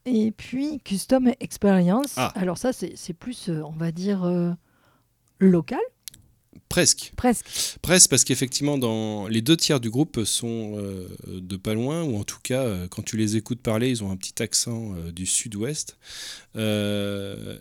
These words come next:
Speaker 2: Étienne et Laurent, c'est les deux tiers, euh, de ce combo, euh, avec qui nous, on travaille, euh,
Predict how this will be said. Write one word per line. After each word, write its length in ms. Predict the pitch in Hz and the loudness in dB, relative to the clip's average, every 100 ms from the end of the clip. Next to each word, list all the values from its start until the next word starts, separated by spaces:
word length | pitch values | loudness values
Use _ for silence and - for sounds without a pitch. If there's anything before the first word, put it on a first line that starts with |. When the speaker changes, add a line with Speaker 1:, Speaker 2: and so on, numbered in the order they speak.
| - | -8
Speaker 2:
Étienne 460 | 127 - 135 123 | -4 -2 0 0
et 60 | 107 | 2
Laurent, 360 | 113 110 117 | 2 2 0
c'est 140 | 117 98 | -2 -2
les 80 | 90 | -6
deux 240 | 92 127 | -4 -2
tiers, 400 | 123 131 123 107 | -2 -2 -2 -2
euh, 260 | 98 95 90 | -4 -6 -8
de 160 | 95 | -8
ce 220 | 92 - 101 | -6 -6 -8
combo, 540 | - 113 107 131 180 - - - - - | -8 -4 0 0 -2 -8 -16 -16 -18 -10
euh, 400 | 110 101 98 95 - | -6 -4 -4 -6 -6
avec 240 | 104 107 | -6 -6
qui 180 | - 131 | -6 -2
nous, 120 | 123 | -2
on 140 | 117 | -2
travaille, 500 | 107 - 107 110 107 | -4 -8 -6 -6 -6
euh, 640 | 98 92 92 92 90 90 | -6 -8 -10 -10 -12 -14